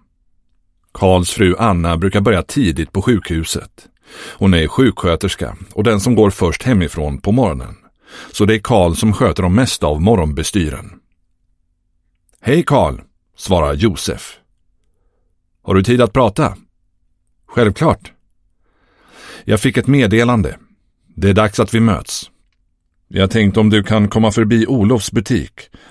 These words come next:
så kan vi prata där hos honom." "När kan du?" "Jag kan ta mig till butiken vid lunchtid idag." "Bra, då syns vi där", säger Karl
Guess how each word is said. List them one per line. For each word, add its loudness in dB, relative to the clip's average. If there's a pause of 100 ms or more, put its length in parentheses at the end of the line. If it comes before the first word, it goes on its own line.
så -2
kan 0
vi 2
prata 2
där 2
hos 2
honom." 0 (680)
"När 0
kan 0
du?" -2 (1300)
"Jag 0
kan 0
ta 2
mig 4
till 0
butiken 2
vid 2
lunchtid 2
idag." -2 (840)
"Bra, 0 (460)
då 4
syns 0
vi 2
där", -2 (340)
säger 0
Karl -4